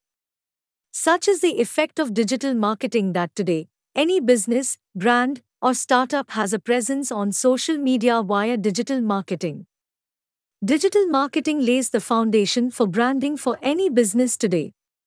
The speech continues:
If you have recently graduated from college and are wondering if there are career opportunities in digital marketing, then you have the right assumption.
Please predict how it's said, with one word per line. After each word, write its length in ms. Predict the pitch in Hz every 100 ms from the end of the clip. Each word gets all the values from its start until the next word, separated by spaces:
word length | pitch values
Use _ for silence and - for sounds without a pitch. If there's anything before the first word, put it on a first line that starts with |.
| _ _ _ _ _ -
If 160 | 254
you 120 | 320 339
have 280 | 339 370
recently 540 | 320 339 - 370 349 370
graduated 640 | 240 233 226 240 226 247
from 260 | - 220 202
college 460 | 220 185 175 180 - -
and 160 | 254 240
are 80 |
wondering 480 | 214 247 339 339 349
if 160 | 311 208
there 180 | 226 214
are 120 | 220
career 360 | 247 226 285 277
opportunities 720 | 240 240 233 233 226 226 214 -
in 180 | 226
digital 400 | 208 214 269 320
marketing, 640 | 285 214 214 214 185 160 202 _ -
then 160 | 240 302
you 160 | 381
have 260 | 349 311 277
the 100 | 285
right 300 | 208 214 247
assumption. 600 | 226 180 165 - 170 165